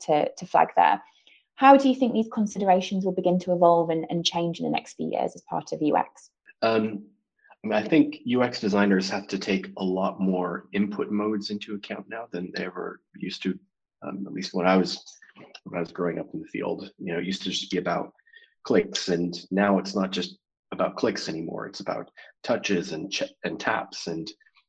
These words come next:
Speaker 2: and clicks, of course, um, and gest-, but also gestures and voice input and ambient input and declarative input. Like, there are just so many ways that we can interact with, um, you know, with the world or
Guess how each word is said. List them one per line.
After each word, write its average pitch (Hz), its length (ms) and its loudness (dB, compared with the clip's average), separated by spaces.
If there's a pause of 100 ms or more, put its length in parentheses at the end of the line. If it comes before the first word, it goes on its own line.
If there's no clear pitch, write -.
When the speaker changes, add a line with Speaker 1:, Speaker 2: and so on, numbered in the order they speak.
(140)
Speaker 2:
and 87 120 -6
clicks, 101 300 0
of - 120 -6
course, - 440 -2 (140)
um, 82 380 -6 (400)
and 85 180 -4
gest-, - 360 4 (120)
but 95 100 2 (180)
also 104 240 2
gestures 85 640 0
and 80 220 -4 (220)
voice 107 400 0
input - 380 -8 (100)
and 98 240 -6
ambient 98 420 -2
input - 460 -6
and - 120 -12
declarative 104 520 0
input. 104 360 -10 (520)
Like, - 220 -6
there 110 100 4
are 104 80 4
just - 200 -4
so 117 140 4
many 101 200 4
ways 95 320 2
that 104 60 -6
we 90 120 -6
can 85 160 -6
interact 87 500 -6
with, 87 220 -6 (280)
um, - 400 -12 (520)
you 85 140 -8
know, 82 100 -6
with 87 280 -2
the 92 140 4
world 90 360 0
or 85 120 -4